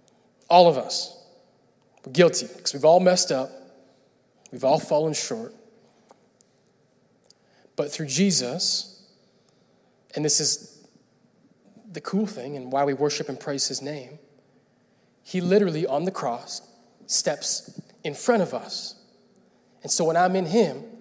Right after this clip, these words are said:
all God sees is Jesus. And so then, and therefore, I'm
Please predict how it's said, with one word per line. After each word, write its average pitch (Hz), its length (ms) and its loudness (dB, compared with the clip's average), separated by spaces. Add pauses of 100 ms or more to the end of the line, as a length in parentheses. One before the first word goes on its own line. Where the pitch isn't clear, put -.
(440)
all 165 180 4
God 160 300 0
sees 165 340 0
is 127 120 -6
Jesus. - 680 -8 (1120)
And 156 100 -4
so 147 320 2
then, 151 420 4 (420)
and 139 100 -10
therefore, 160 560 2
I'm 123 240 -6